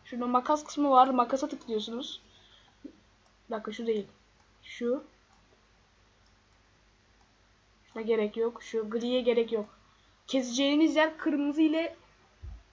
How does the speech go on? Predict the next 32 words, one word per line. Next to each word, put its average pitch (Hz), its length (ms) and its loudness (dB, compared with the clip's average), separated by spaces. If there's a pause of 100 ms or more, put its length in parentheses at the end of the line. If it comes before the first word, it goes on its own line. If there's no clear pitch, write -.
(160)
yeşil 262 340 0
arasında 269 340 2
olmalı. 214 400 0 (480)
Mesela 277 280 2
ben 294 200 4
k-, - 300 -16
kırk 294 240 -4
saniyeden 277 600 4
yirmi 269 300 0
saniyeye 277 760 2
kadar 262 240 -4
yani 233 320 -2
yirmi 294 200 0
saniyelik 269 440 -2
bir 294 80 -4
oda 277 220 0
baskını 269 400 0
oldu 226 180 -6
diyelim. 226 320 -4 (800)
Yirmi 269 240 0
saniyeli 277 460 -4
o 254 160 -4 (100)
kırk - 360 -10 (220)
oda 262 220 0
baskını 320 440 0
da 330 60 -4
şey, 277 360 -2 (640)
oraya 311 260 0
kesiyor 294 360 0
yani 233 120 -2
şu 240 140 -10
makas. 233 440 -6